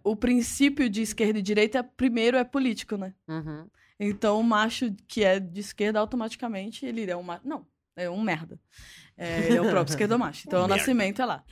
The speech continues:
Speaker 1: E Brasília você faz muita política. Aí você começa a fazer campanha política e você começa a entender que, tipo, peraí, cara. Tipo, então quer dizer que essa máquina toda é servida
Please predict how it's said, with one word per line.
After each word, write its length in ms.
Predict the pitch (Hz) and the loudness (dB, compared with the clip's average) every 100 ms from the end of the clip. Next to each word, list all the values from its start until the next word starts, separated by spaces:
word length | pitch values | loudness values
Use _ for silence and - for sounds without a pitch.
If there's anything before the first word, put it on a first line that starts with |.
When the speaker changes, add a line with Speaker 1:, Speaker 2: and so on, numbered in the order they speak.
| - | -4
Speaker 1:
E 120 | 277 | 0
Brasília 360 | 320 330 269 302 | 2 2 0 -2
você 100 | 311 | 2
faz 180 | 302 277 | 2 4
muita 200 | 294 294 | 2 2
política. 340 | 427 269 277 | 0 2 0
Aí 80 | 254 | 0
você 100 | 302 | 0
começa 360 | 339 269 233 | 4 4 2
a 20 | 247 | -2
fazer 220 | 233 214 | -2 -2
campanha 300 | 214 202 190 | -2 -4 -2
política 520 | 190 208 302 - 233 | 0 2 2 2 0
e 40 | |
você 220 | 220 247 254 | 2 0 -2
começa 500 | 269 247 254 269 294 | 0 2 2 2 2
a 40 | |
entender 520 | 277 277 254 240 269 | 2 2 2 4 4
que, 120 | 277 | 2
tipo, 880 | 285 - - - 269 240 220 180 175 _ _ _ _ - | -2 -4 -8 2 4 4 2 -2 -8 _ _ _ _ -4
peraí, 280 | 196 202 - | -2 -2 -6
cara. 260 | - - - _ _ _ _ _ _ _ _ _ _ _ _ _ | -12 -18 -20 _ _ _ _ _ _ _ _ _ _ _ _ _
Tipo, 220 | - - 185 | -14 -4 -2
então 160 | 185 | 0
quer 100 | 185 | 0
dizer 120 | 190 | -2
que 60 | 185 | -4
essa 140 | 196 | -4
máquina 380 | 196 180 190 240 | 0 0 0 -4
toda 320 | 240 196 196 196 | -2 0 0 0
é 60 | |
servida 840 | 196 220 202 185 180 190 202 214 | -2 -4 -4 -4 -6 -2 -2 -2